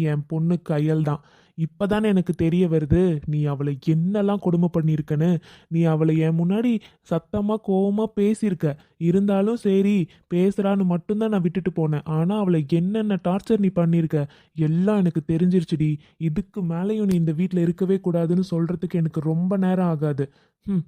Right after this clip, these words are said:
என்ன பண்றது, எல்லாம் என் தலையெழுத்து. இங்க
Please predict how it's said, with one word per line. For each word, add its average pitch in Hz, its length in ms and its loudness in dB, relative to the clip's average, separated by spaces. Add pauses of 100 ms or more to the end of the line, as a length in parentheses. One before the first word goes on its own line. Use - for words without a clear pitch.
(300)
என்ன 165 440 0
பண்றது, 165 380 0 (460)
எல்லாம் 175 560 -2 (240)
என் 147 220 -6
தலையெழுத்து. 180 580 0 (840)
இங்க 165 260 0